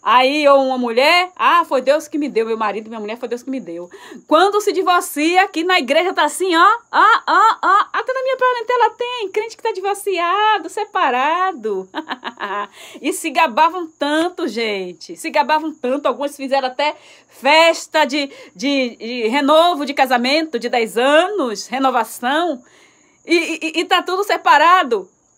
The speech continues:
ok? Aí ela se achando toda,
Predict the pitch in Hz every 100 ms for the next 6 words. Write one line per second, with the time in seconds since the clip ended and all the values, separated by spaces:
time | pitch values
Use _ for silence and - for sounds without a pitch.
0 | _ _ - 254 330 381 453 466 _ _
1 | _ _ _ _ _ _ 285 359 392 359
2 | 370 381 311 - - 311 370 381 302 -
3 | 330 381 392